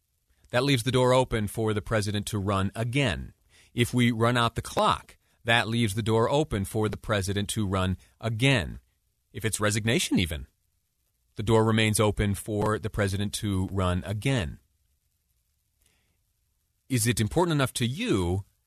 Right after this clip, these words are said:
to ensure the president doesn't run, regardless of your party, right? 'Cause the Republican Party, uh, if you are of that stripe, you, i-, it's a divided party right now.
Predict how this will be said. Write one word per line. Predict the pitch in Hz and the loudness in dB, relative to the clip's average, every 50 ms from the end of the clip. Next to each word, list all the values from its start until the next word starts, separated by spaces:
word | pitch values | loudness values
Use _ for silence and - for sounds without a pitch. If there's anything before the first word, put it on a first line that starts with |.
| _ _ _ _ _ _ _ _ _ - | _ _ _ _ _ _ _ _ _ -8
to | - 135 | -4 -2
ensure | 131 123 113 - 139 131 | 0 0 0 0 0 0
the | 123 117 | 0 0
president | - - 127 117 107 110 113 107 92 98 | 0 0 0 2 2 0 0 -2 -2 0
doesn't | - 160 202 233 226 233 - - | 2 4 4 4 4 2 0 0
run, | 95 87 85 | -2 -4 0
regardless | 113 175 180 - 240 269 311 320 - - | 0 0 2 4 4 4 4 2 0 -2
of | 185 | -2
your | 147 120 | -2 -2
party, | 101 - - 107 98 104 104 - - - _ _ _ _ _ _ _ _ _ _ | 0 0 0 0 0 -4 -4 -6 -12 -20 _ _ _ _ _ _ _ _ _ _
right? | - 120 147 170 147 | -4 -2 -2 -2 -2
'Cause | - 143 120 | -2 -4 0
the | 113 127 | 0 0
Republican | 127 131 - 233 233 226 196 - - 127 | 0 2 2 0 0 0 0 -2 0 0
Party, | - - 196 190 160 127 110 98 - - - - - | 4 4 4 4 4 2 0 -2 -4 -8 -20 -10 -2
uh, | 127 123 123 | 0 2 2
if | 120 131 120 117 117 - | 2 0 -4 -4 -6 -2
you | 165 165 160 | 0 4 4
are | 151 143 143 | 6 6 6
of | 135 127 | 4 2
that | 120 143 131 120 - | 2 0 0 0 -2
stripe, | - - 165 170 151 113 | -2 -2 0 0 0 0
you, | 123 156 - - - - _ _ _ _ | -4 -8 -8 -10 -16 -20 _ _ _ _
i-, | - - | -8 -2
it's | 156 175 170 170 165 170 190 - - | 0 0 0 0 0 0 0 2 0
a | 151 | 0
divided | 113 120 - 202 208 143 113 | 0 2 2 4 4 2 2
party | - - 240 247 180 113 | 0 0 0 0 0 0
right | 95 98 85 71 | 0 0 -2 -2
now. | 90 87 - - - | -6 -8 -10 -10 -14